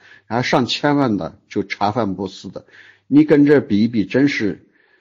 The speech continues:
连说笑话的资格都不，没有啊，连被笑话的资格都没有。因为芸芸众生都是像你一样的，碰到一点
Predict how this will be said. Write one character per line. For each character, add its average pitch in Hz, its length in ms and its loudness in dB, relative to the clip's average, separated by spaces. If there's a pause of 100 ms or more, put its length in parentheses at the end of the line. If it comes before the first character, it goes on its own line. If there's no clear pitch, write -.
(340)
连 135 260 2
说 165 240 4
笑 165 240 2
话 135 100 0
的 139 120 0
资 180 320 2
格 139 180 4
都 110 80 2
不， 110 260 -2
没 123 280 4
有 - 420 -2
啊， 92 380 -6
连 135 160 0
被 277 340 4
笑 160 220 4
话 131 160 2
的 120 60 -4
资 139 220 -4
格 123 160 -2
都 117 160 0
没 113 280 2
有。 - 260 -6 (260)
因 147 200 4
为 123 340 2
芸 139 340 6
芸 147 220 6
众 131 180 -2
生 123 260 -4
都 127 260 2
是 139 120 -2
像 123 320 -4
你 90 60 -4
一 85 300 -4
样 120 260 2
的， 82 60 -8
碰 139 300 -2
到 98 200 -2
一 104 140 -4
点 95 220 -4